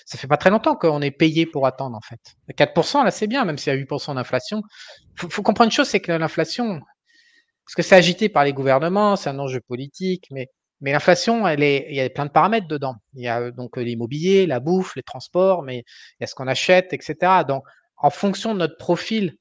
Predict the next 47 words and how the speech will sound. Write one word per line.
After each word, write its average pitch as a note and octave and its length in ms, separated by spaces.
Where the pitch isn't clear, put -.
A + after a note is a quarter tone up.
euh, C3 260
de C3+ 100
dépenses, F3+ 720
euh, A#2+ 500
l'inflation D3+ 640
ressent-, D#3+ 520
vécue C3+ 580
réellement D#3+ 580
va D3+ 180
être C3+ 160
différent D#3 840
pour C#3 120
chacun D#3 300
d'entre D3 240
nous, C4 80
en F3 80
fait, - 160
en - 60
fonction - 300
de C#3+ 40
l'âge C3 240
qu'on - 180
a, G#3+ 140
en E3+ 80
fonction - 300
du B2 120
capital B2+ 480
qu'on D#3 180
a. G3 180
Ce - 120
que F#3+ 80
je - 60
veux G#3+ 60
dire, G#3+ 100
c'est - 120
que - 60
si - 160
mes F#3 100
dépenses F3 380
alimentaires D3+ 400
représentent D3 340
cinq D3+ 240
pour D3 120
cent F3+ 140
de D#3+ 60
mes C#3+ 80
revenus, D#3+ 320